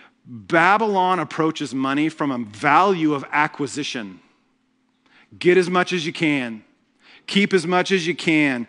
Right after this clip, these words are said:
Maybe give away a little to show you're a good person and maintain favor with the community. But money, that's the key to the good life. That's how Babylon approaches money.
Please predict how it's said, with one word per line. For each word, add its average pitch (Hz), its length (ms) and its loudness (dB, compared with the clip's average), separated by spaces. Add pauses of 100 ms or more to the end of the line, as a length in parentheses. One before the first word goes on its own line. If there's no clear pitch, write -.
(120)
Maybe 190 320 4
give 185 240 2
away 175 300 4
a 170 60 4
little 165 260 2
to 143 80 -10
show 165 160 -2
you're 156 220 2
a 143 40 0
good 147 180 -2
person 151 320 -2
and 135 120 0
maintain 135 360 -2
favor 139 320 0
with 135 160 0
the 131 60 -12
community. 135 460 -2
But 131 240 -8
money, 240 360 2 (440)
that's 180 220 -2
the 247 120 -12
key 208 360 0
to - 120 -4
the 160 140 -2
good 123 340 -6
life. - 560 -16 (340)
That's 147 180 -4
how 165 160 0
Babylon 127 520 -2
approaches 107 400 -10
money. 98 300 -12